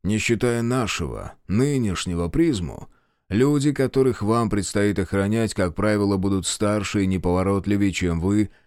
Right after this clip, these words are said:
и хуже по бойцовским качествам. В нашу работу входит понять и принять это, и защищать их, невзирая на их слабости. Тебе достаточно такого объяснения, Арам?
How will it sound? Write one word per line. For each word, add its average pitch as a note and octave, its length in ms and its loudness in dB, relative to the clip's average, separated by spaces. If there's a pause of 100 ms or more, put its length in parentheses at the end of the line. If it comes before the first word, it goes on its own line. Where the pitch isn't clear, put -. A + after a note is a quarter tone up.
(120)
и G2 120 2
хуже A2 400 2
по G#2+ 120 0
бойцовским F2+ 680 0
качествам. A#1 800 -8 (480)
В F2+ 160 -4
нашу B2+ 360 2
работу B2 500 0
входит A2+ 420 2
понять G#2+ 540 -2
и G2 60 0
принять G2+ 560 -2
это, - 380 -10 (280)
и F2+ 100 -2
защищать G#2+ 720 0
их, G#2+ 180 -2
невзирая G2+ 580 0
на F#2+ 160 -2
их F2 100 -4
слабости. - 720 -6 (460)
Тебе G#2+ 240 0
достаточно C3+ 680 0
такого G#2 440 0
объяснения, F2+ 680 -2
Арам? A#1+ 460 -8